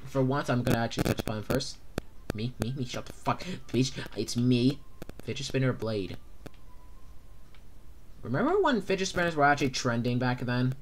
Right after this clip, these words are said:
Like, back in twenty twenty? Or d-, why the fuck did I say twenty twenty? Like, twenty seventeen. Oh, the,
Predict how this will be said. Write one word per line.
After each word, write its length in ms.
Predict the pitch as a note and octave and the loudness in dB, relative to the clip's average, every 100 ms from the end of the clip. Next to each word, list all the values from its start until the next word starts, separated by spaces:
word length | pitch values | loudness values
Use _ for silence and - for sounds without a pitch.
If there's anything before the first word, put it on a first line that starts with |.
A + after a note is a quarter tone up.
| - | -6
Like, 220 | A2 - | -8 -4
back 180 | A2+ A2 | -2 0
in 60 | A2+ | 0
twenty 220 | A#2+ A2 | 0 0
twenty? 420 | A2+ A#2 B2 C3 - - - | 0 2 2 0 -4 -10 -8
Or 120 | G2 | -8
d-, 160 | - - - - - | -8 -8 -8 -8 0
why 160 | D3 | 2
the 80 | C4 | 2
fuck 260 | - A#3+ A#3 | 4 4 6
did 120 | A3+ | 6
I 40 | |
say 160 | F#3 G3 | 6 4
twenty 300 | - G3 E3+ | 4 4 4
twenty? 320 | D#3+ E3+ B2 | 2 2 2
Like, 180 | C#3 C#3+ | 0 0
twenty 240 | - A#3+ | 6 8
seventeen. 680 | B3 A#3+ G3 G#3+ E3+ G2+ F#2+ - - - - - - - - - - - - - - - - - | 8 6 6 2 2 2 -2 -10 -10 -10 -10 -10 -10 -12 -10 -10 -10 -10 -12 -10 -10 -10 -6 4
Oh, 220 | D#3+ G2 - | 4 4 -2
the, 140 | A2 | -8